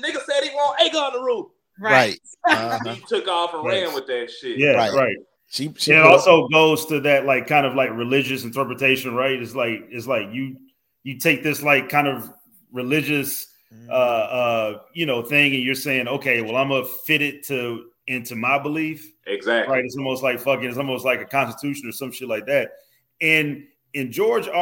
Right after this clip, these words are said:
Speaker 4: R Martin, he does a really good job with his prophecies and all this shit like that of kind of,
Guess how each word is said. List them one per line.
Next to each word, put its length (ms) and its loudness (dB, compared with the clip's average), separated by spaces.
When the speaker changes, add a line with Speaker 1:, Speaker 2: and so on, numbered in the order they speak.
Speaker 4:
R 60 0
Martin, 420 2
he 160 -8
does 280 0
a 60 -6
really 260 -4
good 280 -8
job 480 -2
with 100 -8
his 140 -12
prophecies 920 -4
and 100 -12
all 160 -4
this 140 -8
shit 160 -8
like 220 -6
that 200 -4
of 160 -10
kind 240 0
of, 200 -4